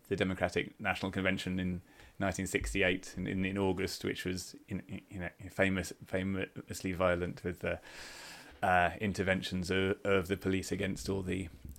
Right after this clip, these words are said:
uh, the protesters that, that had gathered in Chicago on the occasion of,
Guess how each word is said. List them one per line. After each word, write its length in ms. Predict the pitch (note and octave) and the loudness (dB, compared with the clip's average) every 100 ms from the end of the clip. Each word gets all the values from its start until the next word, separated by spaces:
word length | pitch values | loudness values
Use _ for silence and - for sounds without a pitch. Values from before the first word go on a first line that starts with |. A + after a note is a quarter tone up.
| - | -2
uh, 340 | F2+ F2 F2 E2 - - - - - - - - - | 0 0 -2 -6 -12 -20 -20 -20 -20 -20 -20 -20 -10
the 80 | F#2 | -4
protesters 600 | F#2+ - F#2 - G2 G2 | -2 0 0 0 -4 -4
that, 260 | - G2+ - - | -4 -6 -6 -8
that 120 | F#2+ | -6
had 140 | F2+ | -4
gathered 300 | G2+ F#2 F#2 | -2 0 0
in 80 | G2 | -4
Chicago 500 | - - F#2 F#2 F#2 | -6 -4 -2 -2 -4
on 140 | G2 | -4
the 40 | G2+ | -6
occasion 440 | F2 G2 F#2 G2 | -4 -4 -4 -4
of, 260 | F#2+ F2+ | -4 -6